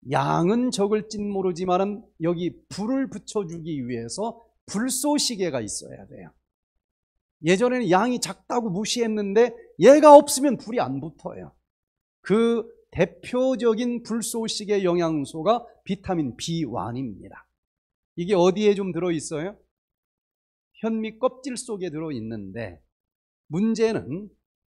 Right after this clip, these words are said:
이 비타민 비완은 저장이 안 돼요. 그냥 그날그날 이게 없이는 에너지가 안 만들어지는데 많이 저장이 안 돼요.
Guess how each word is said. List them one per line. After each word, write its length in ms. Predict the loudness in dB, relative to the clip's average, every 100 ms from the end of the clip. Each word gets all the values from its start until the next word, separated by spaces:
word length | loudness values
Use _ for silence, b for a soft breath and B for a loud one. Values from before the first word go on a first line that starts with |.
| _
이 340 | -4 -4 -4 -8
비타민 520 | -12 -6 -6 -4 -8
비완은 760 | -8 -6 -4 -2 -2 -4 -8 -16 _ _ _
저장이 600 | 0 0 2 -2 -2 -6
안 220 | -6 -10
돼요. 300 | -12 -14 -20 _ _ _ _ _ _ _ _ _ _ _ _ _ _ _
그냥 380 | -4 -2 -4 -12 _ _ _ _
그날그날 680 | -2 2 4 2 0 0 0
이게 280 | 4 6 8
없이는 600 | 10 8 4 -4 -2 0
에너지가 420 | 0 -2 -2 0
안 160 | 0 0
만들어지는데 880 | -2 -2 -2 -4 -2 -4 0 0 -2 -8 _ -8
많이 880 | -6 -6 -8 -10 -14 -10 -4 -2
저장이 460 | 0 -2 0 -2 -4
안 200 | -8 -10
돼요. 240 | -12 -16